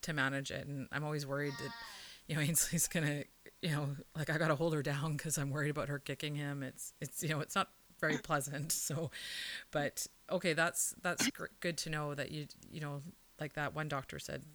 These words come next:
bring them back when they can talk. I think it's crazy. So,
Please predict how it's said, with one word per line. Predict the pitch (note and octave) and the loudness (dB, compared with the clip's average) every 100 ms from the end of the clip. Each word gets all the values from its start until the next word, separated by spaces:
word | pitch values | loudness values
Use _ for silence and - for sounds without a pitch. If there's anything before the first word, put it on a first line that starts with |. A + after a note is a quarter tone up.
| - - - - - - | -20 -20 -20 -20 -16 -6
bring | D3 D3+ | -4 -2
them | C#3 | -2
back | C3+ C3+ - | -2 -4 -4
when | C#3 C3+ C#3 | -6 -6 -6
they | - | -8
can | C3+ C3+ C3+ C#3+ D3 - - - - - - - - | -6 -8 -8 -12 -16 -20 -20 -20 -20 -20 -20 -14 -6
talk. | D#3 A#2 - - | -2 -2 -4 -8
I | |
think | C#3+ C#3 - | -6 -6 -8
it's | - - - - | -8 -8 -8 -10
crazy. | - D3 D3 B2 G#2 - - - - - - - | -4 -2 -2 -4 -8 -10 -16 -14 -12 -10 -10 -8
So, | - B3 A3+ | 2 4 4